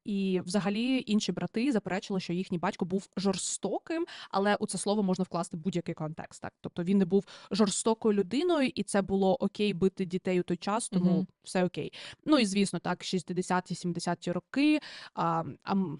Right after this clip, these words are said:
Speaker 1: афроамериканська сім'я, багато дітей, свідки Єгови, <laughs> ну,
Speaker 2: Комбо. <laughs> Просто.
Speaker 1: Да. <laughs> І так, продовжуючи про Джозефа Джексона, здається, що він зарезервував особливо жорстоку лінію психологічного насильства саме для Майкла. Він був наймолодшим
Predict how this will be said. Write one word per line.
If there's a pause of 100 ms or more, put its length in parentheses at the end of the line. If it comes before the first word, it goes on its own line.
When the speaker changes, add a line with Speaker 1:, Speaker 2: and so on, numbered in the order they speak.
(120)
Speaker 1:
афроамериканська
сім'я,
багато
дітей,
свідки
Єгови,
<laughs>
ну, (600)
Speaker 2:
Комбо. (280)
<laughs>
Просто.
Speaker 1:
Да.
<laughs> (320)
І (300)
так,
продовжуючи
про
Джозефа
Джексона,
здається,
що
він
зарезервував (100)
особливо
жорстоку
лінію
психологічного
насильства
саме
для
Майкла.
Він
був
наймолодшим